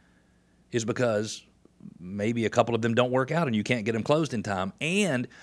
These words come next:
you only have a hundred and eighty days from the day you close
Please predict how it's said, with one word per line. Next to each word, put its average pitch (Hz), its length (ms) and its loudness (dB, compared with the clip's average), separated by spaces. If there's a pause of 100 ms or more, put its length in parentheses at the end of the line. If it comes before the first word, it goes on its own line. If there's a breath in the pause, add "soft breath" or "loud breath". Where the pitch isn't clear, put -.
(160 loud breath)
you 127 160 2
only 156 220 2
have 139 200 2
a 123 40 -4
hundred 180 400 -2
and 156 220 -2
eighty 151 360 0
days 123 720 0
from 113 220 -4
the 104 100 0
day 117 380 -2
you 131 300 0
close 110 1000 0